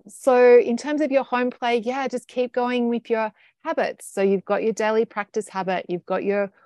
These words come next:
weighing yourself every day or your tracking habit, you've got the cutlery down habit.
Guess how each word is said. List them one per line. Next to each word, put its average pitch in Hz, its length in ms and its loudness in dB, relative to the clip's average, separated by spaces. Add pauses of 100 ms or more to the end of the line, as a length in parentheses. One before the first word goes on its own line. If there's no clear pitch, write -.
(140)
weighing 208 260 2
yourself 214 340 -2
every 202 240 0
day 180 260 -2
or 180 40 -2
your 175 140 -2
tracking 160 380 -12
habit, 220 540 -2 (320)
you've 175 120 -10
got 208 200 -4
the 196 80 -2
cutlery 190 500 -2
down 156 360 -8
habit. 214 600 -8